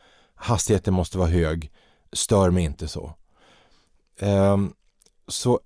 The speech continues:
effektiva människor, de får liksom den här känslan av att det handlar om mig. Man får ökad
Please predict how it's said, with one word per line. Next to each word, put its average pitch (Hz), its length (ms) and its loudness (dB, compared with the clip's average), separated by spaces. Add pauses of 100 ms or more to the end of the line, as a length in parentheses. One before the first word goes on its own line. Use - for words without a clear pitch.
(160)
effektiva 135 580 2
människor, 90 520 0
de 92 200 0
får 147 320 2
liksom 90 380 -2
den 87 100 -2
här 80 340 -2 (480)
känslan 101 520 0
av 80 160 0
att 80 180 -4
det 90 200 -4
handlar 87 320 0
om 85 200 2
mig. 135 460 0 (400)
Man 87 180 -6
får - 220 -2
ökad 95 640 0